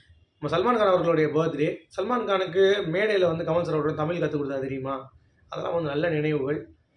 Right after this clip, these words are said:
சல்மான் கானுக்கும் கமல் சாருக்கும் நல்ல ஒரு மரியாதை நிமித்தமான ஒரு சந்திப்பும், பிளஸ் அவங்க ரெண்டு பேருக்குள்ள அண்டர்ஸ்டாண்டிங் இருக்கு அப்படிங்கிறது பார்க்க முடியுது. அடுத்து சீன் ரோல்டன், மியூசிக் டைரக்டர், அவருக்கும் வந்து பிறந்த நாள். அவர் வந்து பாத்தீங்கன்னா கமல் சாருடைய ஹேராம் படத்துக்கு பரம ஃபேன் அவர்.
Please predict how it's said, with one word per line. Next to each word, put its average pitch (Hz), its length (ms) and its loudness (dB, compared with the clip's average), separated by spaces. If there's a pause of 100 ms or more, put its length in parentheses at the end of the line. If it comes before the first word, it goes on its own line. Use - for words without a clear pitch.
(260)
சல்மான் 202 260 0
கானுக்கும் 202 280 0
கமல் 180 160 2
சாருக்கும் 185 180 0
நல்ல 165 260 2
ஒரு 170 160 2
மரியாதை 160 340 2
நிமித்தமான 151 460 -2
ஒரு 143 100 -2
சந்திப்பும், 147 580 -10
பிளஸ் 151 240 -2
அவங்க 147 140 -6
ரெண்டு 151 160 -2
பேருக்குள்ள 156 280 -2
அண்டர்ஸ்டாண்டிங் 151 460 -6
இருக்கு 143 260 -4
அப்படிங்கிறது 131 280 -6
பார்க்க 131 300 -6
முடியுது. 123 380 -8 (420)
அடுத்து 220 340 0
சீன் 262 340 0
ரோல்டன், 170 420 2 (220)
மியூசிக் 208 260 -4
டைரக்டர், 147 480 0
அவருக்கும் 175 320 0
வந்து 151 200 -4
பிறந்த 135 240 -4
நாள். 139 300 -4 (480)
அவர் 269 300 8
வந்து 240 200 6
பாத்தீங்கன்னா 202 680 4
கமல் 214 220 2
சாருடைய 180 320 4
ஹேராம் 208 360 4
படத்துக்கு 175 380 -4
பரம 247 400 -4
ஃபேன் 170 180 0
அவர். 143 360 -2